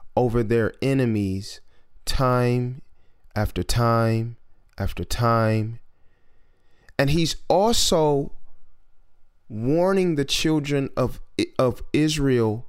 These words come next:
not to be like their fathers and serve false gods. And so, in a sense, this is a call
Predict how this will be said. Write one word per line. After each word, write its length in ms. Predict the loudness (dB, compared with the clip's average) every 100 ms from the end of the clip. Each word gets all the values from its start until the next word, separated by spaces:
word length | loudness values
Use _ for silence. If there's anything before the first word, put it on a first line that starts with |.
| -16 -20 -20 -20 -20 -20 -6
not 440 | 0 2 2 0 -4
to 180 | 0 0
be 260 | 0 0
like 360 | 2 2 0 -2
their 160 | -2 0
fathers 1120 | -4 -2 0 2 2 2 2 0 -4 -8 -10 -18 -20 -20 -20 -20 -20 -20 -20 -20 -20 -2
and 160 | -2 0
serve 680 | 0 0 2 2 2 2 0 -2
false 520 | -4 0 2 2 0
gods. 920 | 0 0 2 0 -2 -8 -10 -8 -8 -12 _ -20 -20 -20 -20 -20 -20 -20 -20 -20 -20 -20 -20 -20 -20 -20 -20 -20 -20 0
And 160 | 0 2
so, 500 | 2 4 4 2 0
in 120 | 0
a 80 | 2
sense, 760 | 2 2 2 2 2 0 -4 -6 -18 -20 -20 -20 -14
this 580 | -10 2 4 4 2 -2 -2
is 180 | 0 0
a 60 |
call 800 | 0 -2 2 2 4 2 0 -4